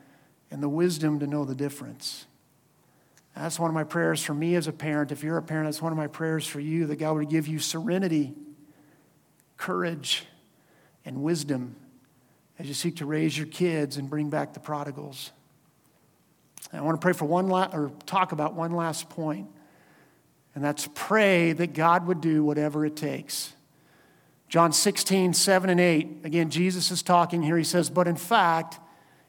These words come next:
it is best for you that I go away, because if I don't, the advocate won't come.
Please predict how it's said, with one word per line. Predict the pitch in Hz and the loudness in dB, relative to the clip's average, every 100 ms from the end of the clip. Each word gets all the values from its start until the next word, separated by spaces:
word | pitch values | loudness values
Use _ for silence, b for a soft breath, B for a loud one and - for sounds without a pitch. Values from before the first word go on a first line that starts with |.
| b | b
it | 170 | 0
is | 143 | 0
best | 131 180 196 | 2 2 2
for | - 214 | 0 0
you | 202 | 2
that | 196 185 | 4 4
I | 180 | 4
go | 190 190 | 4 4
away, | 190 160 147 151 | 4 2 0 0
because | 151 160 151 | 0 2 2
if | 185 | 2
I | 220 220 | 4 4
don't, | 196 254 185 160 - - B B B B | 6 6 6 2 -4 -16 B B B B
the | - 160 | -2 4
advocate | 175 170 170 170 | 4 4 0 -2
won't | 156 160 151 | -2 -4 -4
come. | 160 156 151 139 | -6 -6 -6 -10